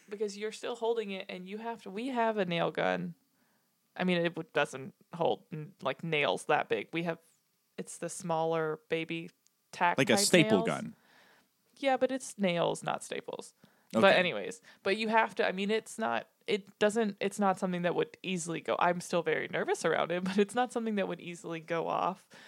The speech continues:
Speaker 1: So I, I also was questioning the logistics of fell down the stairs while holding nail gun.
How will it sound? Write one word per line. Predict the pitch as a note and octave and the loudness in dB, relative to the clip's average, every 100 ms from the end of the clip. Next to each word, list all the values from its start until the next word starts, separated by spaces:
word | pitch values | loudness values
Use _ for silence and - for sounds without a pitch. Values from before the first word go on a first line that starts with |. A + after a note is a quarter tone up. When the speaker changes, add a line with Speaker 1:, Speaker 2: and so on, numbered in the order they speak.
| - - - | -20 -20 -16
Speaker 1:
So | - F#3+ F3+ E3 - _ - | 0 4 4 4 0 _ -4
I, | F3 F3+ - | -4 -4 -2
I | F3 | 2
also | F3 E3+ E3 D#3 | 4 2 0 -4
was | D#3+ | -4
questioning | - D#3+ - F3 | 0 -2 0 -4
the | E3 E3 | -2 -2
logistics | - D#3+ E3 - D#3+ - | -2 -4 -4 -4 -4 0
of | D#3 | -2
fell | - E3 C#3+ | 0 2 2
down | - F2+ D#3 | 0 -4 -4
the | |
stairs | D#3+ D3+ G2 - | -4 -2 -2 0
while | D#3 D#3 | 2 2
holding | E3 D#3 C#3 | 0 -2 -2
nail | G2+ E2 - | -4 -8 -6
gun. | G2 - | -6 -6